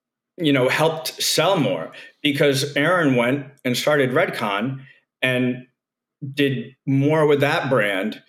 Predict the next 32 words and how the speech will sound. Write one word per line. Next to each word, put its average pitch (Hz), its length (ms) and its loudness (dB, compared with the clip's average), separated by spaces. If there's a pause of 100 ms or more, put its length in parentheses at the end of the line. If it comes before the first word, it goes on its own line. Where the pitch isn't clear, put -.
(280)
than 123 260 0
Blackstone 131 580 2
ever 113 440 2 (100)
dreamed 131 540 2
of 101 320 2
at 110 220 -2
the 117 80 2
time 104 360 -2
that 98 100 -4
I 92 100 -2
was 87 200 -2
there, 90 280 -2 (560)
and 120 120 0
with 107 140 0
all 101 520 0 (260)
legal 113 260 0
stuff. - 420 -2
So, 90 460 -6 (800)
um, 107 440 -2 (260)
I 135 160 0
just 139 260 -2
think 135 460 0 (600)
that 120 340 -4
brand 117 320 0
was 107 180 -2
like 101 200 -2
a 98 60 -2
learning 110 440 0
experience 98 680 -2
for 110 160 -4
them. 101 400 -4
And 101 380 -4